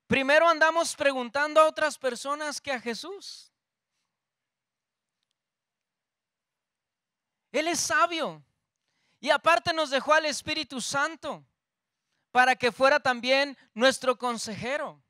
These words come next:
a cada uno de nosotros. ¿Y por qué a veces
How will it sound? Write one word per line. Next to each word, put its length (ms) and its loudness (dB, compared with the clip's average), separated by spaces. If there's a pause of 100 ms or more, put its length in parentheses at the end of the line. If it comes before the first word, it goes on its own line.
(460)
a 120 -6
cada 220 -2
uno 160 -4
de 60 -6
nosotros. 680 -12 (1080)
¿Y 100 -2
por 240 -2
qué 100 0
a 80 4
veces 540 -4